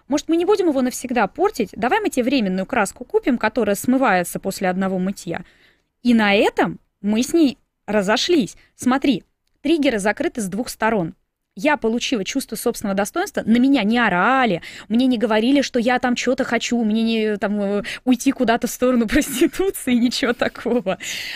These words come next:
Мне при этом дали попробовать то, что я хотела, при этом на выходных в школу я так не пошла, мама как педагог не могла этого допустить.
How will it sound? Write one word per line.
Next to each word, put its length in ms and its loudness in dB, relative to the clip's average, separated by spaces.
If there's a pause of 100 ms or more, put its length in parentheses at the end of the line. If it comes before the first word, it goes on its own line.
(140)
Мне 400 2
при 260 4
этом 340 0
дали 240 2
попробовать 640 0
то, 140 2
что 180 -4
я 140 2
хотела, 420 2
при 160 4
этом 220 2
на 80 4
выходных 600 0
в 80 -12
школу 340 0
я 120 2
так 220 -6
не 200 4
пошла, 540 0
мама 300 0
как 180 -8
педагог 400 -2
не 80 0
могла 320 2
этого 220 -6
допустить. 560 -8